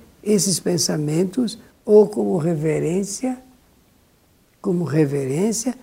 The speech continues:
ou como solicitação, pedidos, ou como agradecimentos. Então agora a pergunta que se faz é assim:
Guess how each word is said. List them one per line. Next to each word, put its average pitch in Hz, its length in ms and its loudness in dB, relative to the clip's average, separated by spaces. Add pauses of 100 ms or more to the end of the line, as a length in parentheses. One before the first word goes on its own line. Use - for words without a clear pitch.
(160)
ou 226 200 -4
como 214 540 2 (200)
solicitação, 214 1400 0 (140)
pedidos, 196 720 -2 (300)
ou 175 160 4
como 220 500 0
agradecimentos. 208 1500 -2 (260)
Então 214 200 -2
agora 208 260 2
a 196 60 -2
pergunta 190 420 -2
que - 100 -12
se - 140 -8
faz 190 240 -8
é 196 60 -8
assim: 151 260 -10